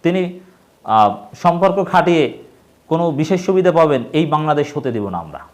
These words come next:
এই বিষয়ে আমরা সোচ্চার থাকব। দর্শক, এই জন্য ছাত্রদল শিবিরকে দায়িত্বশীল হতে হবে এই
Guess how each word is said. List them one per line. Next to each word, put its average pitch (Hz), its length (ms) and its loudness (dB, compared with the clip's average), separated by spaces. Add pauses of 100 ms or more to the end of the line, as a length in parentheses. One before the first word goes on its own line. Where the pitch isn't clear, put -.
(140)
এই 131 120 -6
বিষয়ে 139 200 -6
আমরা 131 180 -4
সোচ্চার 117 360 -4
থাকব। 76 180 -14 (1000)
দর্শক, 131 320 2 (640)
এই 139 100 2
জন্য 170 220 0
ছাত্রদল 170 400 0
শিবিরকে 156 380 -2
দায়িত্বশীল 135 480 -2
হতে 160 180 -2
হবে 160 180 2 (160)
এই 123 80 0